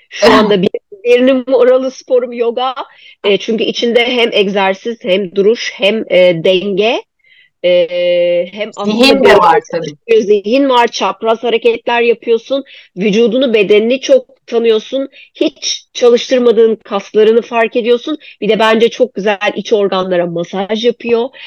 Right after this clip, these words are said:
Speaker 1: E,
Speaker 2: Doğru.
Speaker 1: nefesle birlikte her seferinde gerçekten güzel, böyle verimli bir, e, dinlendiğin, uykudan kalkmış gibi kalkıyorsun. Beni çok yeniledi, gençleştirdi, cildimi bile iyileştirdi, bakış açımı değiştirdi. Dolayısıyla yoganın çok çok faydası var. Bir felsefe, bir iyilik hali.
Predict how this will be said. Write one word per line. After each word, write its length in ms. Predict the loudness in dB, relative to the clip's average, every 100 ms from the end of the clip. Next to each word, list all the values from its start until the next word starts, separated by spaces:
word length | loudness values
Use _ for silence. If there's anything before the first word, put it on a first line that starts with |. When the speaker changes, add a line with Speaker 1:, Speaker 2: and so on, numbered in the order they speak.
| -20 -6
Speaker 1:
E, 220 | 0 2
Speaker 2:
Doğru. 180 | 2 2
Speaker 1:
nefesle 420 | 0 0 -2 -2 -6
birlikte 300 | -4 -6 -4
her 160 | -4 -4
seferinde 520 | -4 -2 -2 0 0
gerçekten 560 | 0 0 -2 -4 -4
güzel, 320 | -2 -2 -2 -2
böyle 260 | 0 0
verimli 320 | 0 -2 -4
bir, 240 | -4 -6 -6 _ _ _
e, 460 | 0 2 2 2 0 -4
dinlendiğin, 560 | -10 -8 -6 -4 -6 -4
uykudan 580 | -4 -6 -6 -4 -4
kalkmış 420 | -6 -10 -8 -10 -6
gibi 200 | -6 -4
kalkıyorsun. 680 | -4 -4 -6 -8 -8 -8 -10 -14 -20 -8
Beni 340 | 0 2 2
çok 280 | 2 0 2
yeniledi, 440 | 2 4 4 2
gençleştirdi, 960 | 2 0 -2 -2 -2 -2 -6 -4 -4 -4
cildimi 400 | -2 0 0 0
bile 140 | 0
iyileştirdi, 880 | 2 2 0 -4 -6 -8 -8 -6 -4
bakış 260 | -4 -6 -8
açımı 300 | -8 -4 -2
değiştirdi. 480 | 0 -2 -6 -8 -2
Dolayısıyla 380 | 0 0 -2 0
yoganın 220 | 0 0
çok 220 | -4 -8 -6
çok 160 | -6
faydası 520 | -4 -4 -2 -4 -4
var. 140 | -6 -4
Bir 120 | -6
felsefe, 680 | -4 -4 -4 -4 -4 0 -2
bir 160 | -2 -4
iyilik 340 | -4 -2 -4
hali. 340 | -2 -2 -2